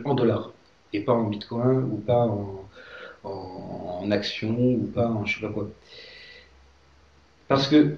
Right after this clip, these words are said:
depuis les années soixante-dix jusqu'à nos jours, le legal tender est l'unique chose qui confère une valeur à la monnaie, sauf un autre truc que vous pouvez faire, c'est si vous faites un peg. Un peg, c'est un lien forcé, euh, où vous dites, je m'engage à ce que, euh, je reprenne telle chose contre telle autre chose. Alors si vous peguez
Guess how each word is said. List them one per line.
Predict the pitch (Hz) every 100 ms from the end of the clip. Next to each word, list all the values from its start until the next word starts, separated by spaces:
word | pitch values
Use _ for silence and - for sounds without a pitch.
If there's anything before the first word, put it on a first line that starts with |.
| -
depuis | 131 147 180
les | 165 135
années | 139
soixante-dix | 131 127 127
jusqu'à | 123 117 127
nos |
jours, | 135 202
le | -
legal | 135 139 135
tender | 131 147 156
est | 127
l'unique | 120 160 165 -
chose | 170 165
qui |
confère | 123 120 135
une | 113
valeur | 117 120 110
à |
la | 107
monnaie, | 110 117 175 - - - _ _ _ _ _ _ _ _
sauf | - - 147 151 - - - _ _ _ _ _ _ _
un | 110
autre | 135
truc | 135 127
que |
vous | 120
pouvez | 113
faire, | 107 151 160
c'est | -
si | - 156
vous | 135 113
faites | - 151
un | 117
peg. | - 113 98 -
Un | 120
peg, | 117 156 156
c'est | - 131 123
un | 117
lien | 117 143
forcé, | 139 - - 147 - - - - - 117
euh, | 117 120 120
où | 127
vous | 117 117
dites, | 117 139 123
je | 117
m'engage | 127 123 123 131 139 131
à | 120
ce | -
que, | 120
euh, | 127 127 - - - 110
je | 113
reprenne | 123 131 120
telle | 135
chose | 127 139
contre | 131 120
telle | 117 123
autre | 127 117
chose. | 113 110
Alors | 104
si | 104 139
vous | 127
peguez | - 139 139 135 -